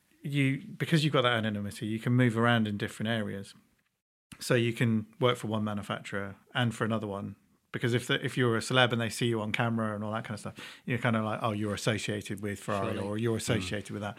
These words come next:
Speaker 2: Yeah.
Speaker 1: So that's, that was a good side of it. Um, but for many, many years, you know, we would go around seeing some amazing things. You know, I went to Japan, we raced the bullet train across Japan, which was phenomenal, you know, with the Nissan G T R.
Speaker 3: Yeah,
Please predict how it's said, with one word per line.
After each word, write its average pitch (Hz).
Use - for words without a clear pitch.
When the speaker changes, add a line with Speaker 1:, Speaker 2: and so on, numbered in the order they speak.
Speaker 2:
Yeah. 120
Speaker 1:
So -
that's, 139
that 135
was 110
a 104
good 98
side 98
of 98
it. 104
Um, 120
but 135
for 127
many, 143
many 113
years, 110
you 147
know, 110
we 110
would 107
go 113
around 113
seeing 139
some 123
amazing 117
things. 98
You 120
know, 107
I 117
went 110
to 113
Japan, 104
we 113
raced 110
the 110
bullet 110
train 98
across 98
Japan, 107
which 127
was 110
phenomenal, 131
you 123
know, 107
with 107
the 113
Nissan 110
G 107
T 120
R. 101
Speaker 3:
Yeah, 98